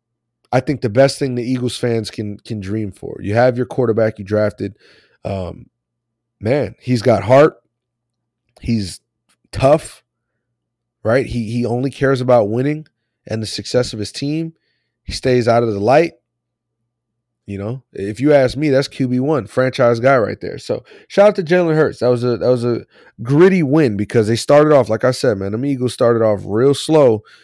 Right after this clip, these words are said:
and, uh, they weren't able to get it going.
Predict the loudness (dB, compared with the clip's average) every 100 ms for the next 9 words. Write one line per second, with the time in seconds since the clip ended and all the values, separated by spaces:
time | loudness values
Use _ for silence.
0 | _ _ -6 -2 0 0 0 -2 0 0
1 | 2 2 2 2 0 0 0 0 0 0
2 | -2 -6